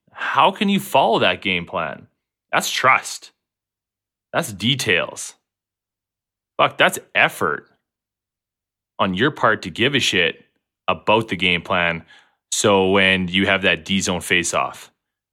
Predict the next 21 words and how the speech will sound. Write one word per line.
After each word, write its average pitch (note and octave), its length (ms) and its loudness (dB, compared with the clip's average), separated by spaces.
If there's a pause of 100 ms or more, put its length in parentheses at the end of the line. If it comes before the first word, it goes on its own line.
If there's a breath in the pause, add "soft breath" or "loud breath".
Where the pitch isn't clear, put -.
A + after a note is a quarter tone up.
you F2 540 -2
don't F#2+ 180 2
get F2 160 -2
pulled E2+ 180 -2
off D2 140 -2
the D2 140 -2
ice. - 380 -8 (460)
So G2 140 -2
when F#2+ 160 0
you F#2+ 100 2
have F#2 120 0
that F2 160 0
D F#2+ 120 0
zone F2 200 -2
face-off, E2+ 680 -2 (420)
you E2 180 -6
get D#2+ 220 2 (240)
put D#2+ 220 -2
on D#2+ 220 0
the D2 140 -6
ice. - 400 -16